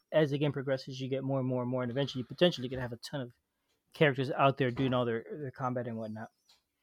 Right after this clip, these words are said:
Um, it feels like, like what it is. It feels like arena combat. It's relatively abstract because it's chips and dice, but with the pretty mad and all that, I think it works pretty well. I think, I think it comes out of Cray. Um, you know, take it or leave it.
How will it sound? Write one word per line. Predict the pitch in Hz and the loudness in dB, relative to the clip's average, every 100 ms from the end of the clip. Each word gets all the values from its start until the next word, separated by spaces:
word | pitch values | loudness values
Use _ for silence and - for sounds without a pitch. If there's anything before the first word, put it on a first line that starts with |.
| - - _ _ | -20 -20 _ _
Um, | 190 214 202 - _ _ _ _ - | 12 12 12 6 _ _ _ _ 10
it | 214 | 10
feels | - 311 320 | 12 12 12
like, | 294 - - - | 12 12 2 8
like | 175 170 175 | 10 10 12
what | 175 | 12
it | 160 | 12
is. | 165 | 10
It | 202 | 8
feels | - 147 | 4 2
like | 156 160 | 2 2
arena | 156 160 | 4 4
combat. | 156 131 131 160 208 170 | 4 2 4 4 4 -2
It's | - - 175 | -6 -2 6
relatively | 165 147 156 147 | 6 6 0 4
abstract | 135 131 160 165 175 _ | 2 2 0 0 -2 _
because | 139 147 135 | -8 -6 -6
it's | 131 - - - _ _ _ _ - | -8 -10 -20 -20 _ _ _ _ 0
chips | - 151 156 | 2 4 2
and | 143 | 4
dice, | 123 123 175 - - | 4 4 0 -6 -2
but | 147 123 - _ 214 | -2 -2 -10 _ -4
with | 139 151 160 | 2 6 6
the | 147 | 4
pretty | - 165 143 | 2 2 6
mad | 147 151 151 | 6 6 6
and | 135 | 4
all | 131 131 | 2 2
that, | 135 | 0
I | |
think | 131 147 | -2 -6
it | 135 | -4
works | 131 - | -6 -6
pretty | 135 151 | -4 0
well. | 175 120 _ - | 0 -2 _ -14
I | 139 | -12
think, | 156 143 151 | -10 -10 -8
I | |
think | 170 151 | -6 -6
it | 135 | -4
comes | 147 131 | -4 -2
out | |
of | 135 | -4
Cray. | - 151 139 _ _ _ _ _ _ _ - | -4 -4 -4 _ _ _ _ _ _ _ -10
Um, | 135 127 120 - _ | -6 -6 -8 -14 _
you | 131 | -10
know, | 127 | -4
take | 151 139 | -2 0
it | |
or | 135 | -2
leave | 127 | -4
it. | - | -6